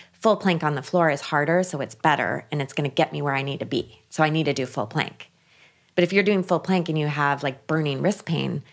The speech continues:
maybe plank is better at the ballet bar. And if you stand up at the ballet bar and everybody's on the floor, that's literally and figuratively a practice of standing up for yourself and honoring what your body needs and honoring your values.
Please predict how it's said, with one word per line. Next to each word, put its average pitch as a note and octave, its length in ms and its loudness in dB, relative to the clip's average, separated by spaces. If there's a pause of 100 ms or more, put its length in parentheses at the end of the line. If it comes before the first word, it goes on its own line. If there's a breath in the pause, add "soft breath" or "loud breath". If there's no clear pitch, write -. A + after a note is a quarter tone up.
(180 soft breath)
maybe F3 200 4
plank F3 260 -2
is D3+ 100 -6
better D3 240 -2
at D3 140 -6
the D3+ 60 -14
ballet E3 320 -2
bar. - 360 -8 (720 loud breath)
And F3 140 2
if E3+ 100 0
you F#3 60 0
stand F#3+ 320 2
up F3+ 100 0
at E3 60 -6
the D#3 60 -4
ballet E3+ 300 4
bar F3+ 140 4
and D3+ 100 0
everybody's E3 400 2
on E3+ 140 2
the D3+ 80 -4
floor, A3 340 2
that's - 280 -4 (260)
literally F#3+ 540 2
and D3 140 -4
figuratively D#3 800 0 (180 loud breath)
a - 60 -2
practice - 480 -4
of D3 80 -8
standing D#3 300 -4
up G3 160 -4
for F3+ 60 -8
yourself - 520 -8
and D3+ 180 -4
honoring D#3+ 320 0
what - 100 -6
your D3 100 -4
body G3 300 0
needs - 500 -10 (720 loud breath)
and F#3 440 4 (480)
honoring G3+ 320 4
your F#3+ 100 2
values. - 680 -2